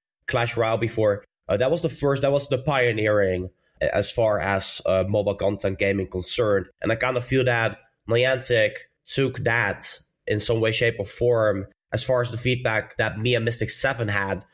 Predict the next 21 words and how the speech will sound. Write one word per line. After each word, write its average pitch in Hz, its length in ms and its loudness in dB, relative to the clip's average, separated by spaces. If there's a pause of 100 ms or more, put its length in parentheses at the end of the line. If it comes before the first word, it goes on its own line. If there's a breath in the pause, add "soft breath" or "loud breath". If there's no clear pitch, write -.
(280 soft breath)
as 104 120 -2
far 117 200 2
as 113 80 -2
how 110 140 0
they 107 100 0
should 113 200 -2
treat 120 240 0
their 104 180 2
influencers, 110 540 -2
because 98 380 -2 (260 soft breath)
we 113 180 0
both 117 340 0
know 110 320 2
kind 104 240 -2
of 101 160 2
what 101 240 -2
happens 101 340 -2
behind 104 240 -2
the 95 40 -4
scenes. 120 260 -2
So 139 220 0